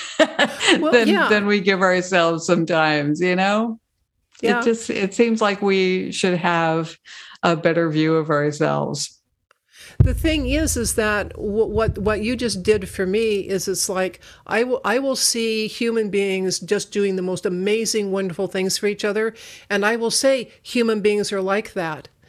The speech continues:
Speaker 1: And then I will see them doing something on the other end, and I'll say, "We're like that as well." But when you say them in isolation, it sounds like you're,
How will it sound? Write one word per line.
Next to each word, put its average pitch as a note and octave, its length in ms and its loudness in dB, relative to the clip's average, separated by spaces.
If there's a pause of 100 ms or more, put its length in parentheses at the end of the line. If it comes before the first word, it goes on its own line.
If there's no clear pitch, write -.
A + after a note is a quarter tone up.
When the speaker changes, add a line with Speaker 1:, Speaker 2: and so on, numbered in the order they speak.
(140)
Speaker 1:
And F#3+ 120 0
then A#3 120 2
I B3+ 120 2
will A#3 100 0
see A3+ 180 0
them G#3 180 -2
doing G3+ 260 0
something G3 440 -2
on F#3+ 180 -2
the F#3+ 120 0
other B3+ 160 0
end, G3+ 240 -2
and G#3 140 -2
I'll G#3 80 -2
say, G#3 240 0
"We're G3 140 -2
like F#3+ 260 -2
that F#3 260 -2
as F3 220 -6
well." F#3+ 520 -2 (840)
But A3 320 0
when A3+ 120 2
you A3 100 0
say A#3+ 200 4
them G#3+ 160 -2
in G3 100 -2
isolation, G3+ 760 0
it F3+ 180 -4
sounds G#3 440 -2
like F3+ 260 -4
you're, F3+ 180 0